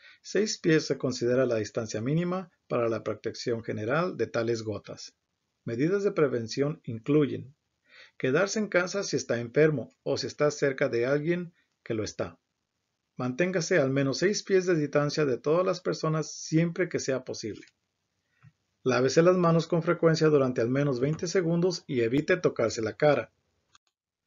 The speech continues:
Limite compartir artículos de trabajo. Desinfecte los que sí comparte. Use apropiadamente el equipo de protección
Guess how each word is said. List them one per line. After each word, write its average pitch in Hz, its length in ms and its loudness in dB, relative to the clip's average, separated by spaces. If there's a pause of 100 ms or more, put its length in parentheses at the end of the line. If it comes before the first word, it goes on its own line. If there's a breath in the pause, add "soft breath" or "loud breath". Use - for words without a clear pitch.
(760 loud breath)
Limite 180 500 6
compartir 165 720 4 (140 soft breath)
artículos 156 500 -4
de 156 100 0
trabajo. 165 500 0 (200)
Desinfecte 123 720 -4
los 131 160 -2
que 120 100 -8
sí 110 160 -10
comparte. 143 640 -4 (640)
Use 202 280 -4
apropiadamente 143 1040 -2
el 131 260 0
equipo 170 340 -2
de 190 100 0
protección 139 560 -6